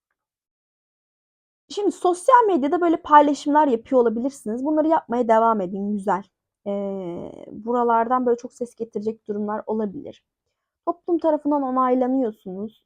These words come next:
e, destekliyor insanlar sizi. Etrafınızdaki insanlarla, böyle güvendiğiniz insanlarla bir şeyleri paylaşmaya devam edin. Güvendiğiniz kısmı çok önemli. Güvendiğiniz insanlarla paylaşmaya devam edin.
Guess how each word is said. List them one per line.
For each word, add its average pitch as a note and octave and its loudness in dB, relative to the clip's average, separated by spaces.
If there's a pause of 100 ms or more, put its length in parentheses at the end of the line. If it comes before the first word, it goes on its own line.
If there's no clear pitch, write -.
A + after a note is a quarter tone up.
e, G#3 -4
destekliyor A3+ -4
insanlar G3 -8
sizi. A#3 -12
Etrafınızdaki C4+ -4
insanlarla, B3 -4
böyle A#3+ 0
güvendiğiniz B3+ -2
insanlarla B3 -6
bir B3+ -10
şeyleri B3+ -6
paylaşmaya A3+ -4
devam G#3+ -2
edin. F3+ -10
Güvendiğiniz G3+ -4
kısmı - -14
çok G3+ -8
önemli. F#3 -16
Güvendiğiniz G#3 -6
insanlarla G3 -10
paylaşmaya G#3+ -10
devam C4+ -4
edin. D4 -8